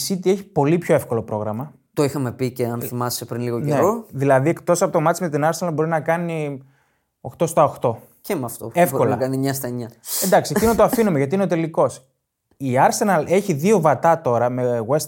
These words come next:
Speaker 1: Ham παίζει και δεν θυμάμαι το επόμενο, και μετά έχει μια
Speaker 2: Με
Speaker 1: τετράδα
Speaker 2: Southampton μετά.
Speaker 1: και μετά έχει μια τετράδα φωτιά. Με Newcastle, Chelsea, οκ, Chelsea είναι για τα ανάθεμα, αλλά είναι derby.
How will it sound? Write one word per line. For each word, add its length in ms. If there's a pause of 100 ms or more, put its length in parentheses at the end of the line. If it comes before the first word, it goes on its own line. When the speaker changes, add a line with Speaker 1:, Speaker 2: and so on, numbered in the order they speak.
Speaker 1:
Ham 220
παίζει 420 (360)
και 120
δεν 100
θυμάμαι 240
το 80
επόμενο, 360
και 100
μετά 160
έχει 120
μια 140
Speaker 2:
Με 80
Speaker 1:
τετράδα 340 (220)
Speaker 2:
Southampton 180
μετά. 340
Speaker 1:
και 80
μετά 160
έχει 80
μια 100
τετράδα 360
φωτιά. 640 (360)
Με 360
Newcastle, 800 (560)
Chelsea, 420
οκ, 180 (520)
Chelsea 180
είναι 440 (100)
για 100
τα 80
ανάθεμα, 400
αλλά 120
είναι 200
derby. 320